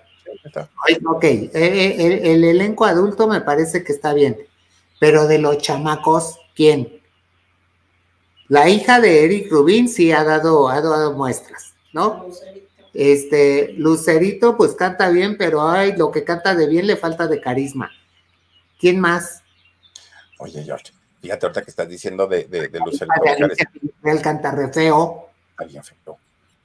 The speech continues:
Speaker 1: Fíjate, el otro día estaba, estaba viendo un video, mi George, de Lucerito, que es de, de, de cuando recién se, se embarazó de, de Lucerito, este,
Speaker 2: Ah,
Speaker 1: chiquita,
Speaker 2: sí.
Speaker 1: ¿no?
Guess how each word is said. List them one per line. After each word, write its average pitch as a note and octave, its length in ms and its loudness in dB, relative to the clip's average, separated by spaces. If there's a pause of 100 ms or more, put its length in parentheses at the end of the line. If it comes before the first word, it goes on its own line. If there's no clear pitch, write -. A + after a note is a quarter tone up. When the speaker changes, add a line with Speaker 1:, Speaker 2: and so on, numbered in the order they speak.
(220)
Speaker 1:
Fíjate, F2+ 240 -14
el F#2+ 60 -2
otro G2+ 180 -4
día G2+ 120 -2
estaba, F#2+ 300 2
estaba F#2 360 -4
viendo F#2+ 240 -8
un G2+ 60 -12
video, G2+ 360 -2
mi G#2 140 -12
George, A#2 280 -8 (420)
de F#2+ 100 -6
Lucerito, G2+ 640 -10 (380)
que - 80 -16
es G#2+ 40 -16
de, G2 180 -16
de, G#2+ 260 -6
de G#2+ 160 -8
cuando A#2 220 0
recién D#3 320 -4
se, G3+ 240 0
se A2 280 0
embarazó G#2 520 -2
de, G#2 240 -4
de F2 120 -12
Lucerito, F2 640 -6
este, D#2+ 240 -16
Speaker 2:
Ah, B2+ 80 -8
Speaker 1:
chiquita, - 240 -10
Speaker 2:
sí. A#2+ 60 -6
Speaker 1:
¿no? B2 60 -4